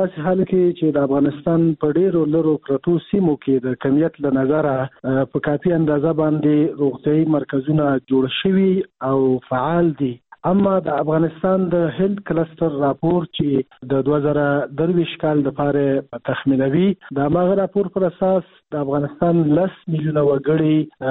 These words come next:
لومړنیو روغتیايي خدماتو ته د یو ساعت پیاده مزل په موده کې لاسرسی نه لري. دا په دې معنی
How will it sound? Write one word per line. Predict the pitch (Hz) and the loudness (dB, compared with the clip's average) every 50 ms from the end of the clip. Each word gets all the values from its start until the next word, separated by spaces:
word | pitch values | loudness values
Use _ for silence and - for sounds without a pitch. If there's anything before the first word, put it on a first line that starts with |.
| 127 127 127 127 127 139 | 0 0 2 2 2 2
لومړنیو | 139 139 143 139 139 143 151 170 170 170 165 160 156 151 143 139 | 2 2 2 2 0 0 2 2 2 2 2 2 2 2 2 0
روغتیايي | 139 127 - - 143 147 160 156 - | 0 0 0 0 0 0 0 0 -2
خدماتو | 170 151 147 143 143 151 156 165 160 - 160 151 - - | -2 -2 -2 -2 0 0 0 -2 -2 -2 -4 -4 -2 -2
ته | 147 147 147 139 - | 0 0 0 -2 -2
د | 127 131 139 | -2 0 2
یو | 151 170 170 160 - | 2 2 0 -2 -4
ساعت | - 143 143 151 147 - _ - | -4 -2 -2 -2 -4 -6 _ -6
پیاده | 139 131 127 139 143 139 143 | -4 -4 -2 0 0 0 0
مزل | 135 127 147 147 147 - - 143 | 0 0 -2 -2 -2 -4 -4 -2
په | 139 139 135 127 - - - - - 123 127 127 127 123 120 117 | 0 0 0 -2 -4 -8 -10 -6 -2 0 0 2 0 0 0 0
موده | 131 131 131 156 160 | -2 0 0 -2 -4
کې | 160 - - 156 156 151 165 - - 139 | -2 -2 0 0 2 2 0 -2 -2 -4
لاسرسی | 139 131 - 151 147 135 - 165 160 160 170 | -4 -4 -2 -2 -2 -2 0 0 0 0 0
نه | 180 170 | 0 0
لري. | 147 127 131 127 147 | -2 -2 -2 -2 -2
دا | 147 147 | -4 -4
په | 160 143 | -2 -2
دې | 170 185 180 185 | -2 0 0 0
معنی | 180 180 180 175 | 0 2 2 0